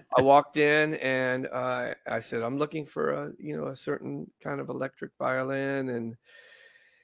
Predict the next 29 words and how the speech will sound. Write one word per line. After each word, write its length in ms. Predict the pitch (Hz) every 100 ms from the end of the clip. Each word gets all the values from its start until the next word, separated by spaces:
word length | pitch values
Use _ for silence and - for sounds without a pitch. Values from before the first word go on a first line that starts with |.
| _ _
he 100 | 143
didn't 240 | 143 165 151
have 240 | 151 160
any 220 | 165 165
in 80 | 151
stock, 640 | 143 180 196 196 147 - 151
you 100 | 135
know, 280 | 131 135 135
and 160 | 127 120
so 280 | 139 127
he 160 | 120 131
said, 260 | - 127 117 _
and 220 | 123 127
there 80 | 131
was 160 | 123 117
just 240 | 123 -
violins 520 | 117 135 123 110 101 -
everywhere, 640 | 110 117 104 113 107 120 _ _ _
and, 480 | 117 113 110 107 110 -
uh, 60 |
he 220 | 110 120
said, 240 | 117 120 113
"But, 140 | 123 110 _ _ 120
uh, 60 | -
you 140 | 135 123
know," 220 | 110 107
so 240 | - - 117
he, 160 | 120 - _ _ _ _ _ _
he, 140 | -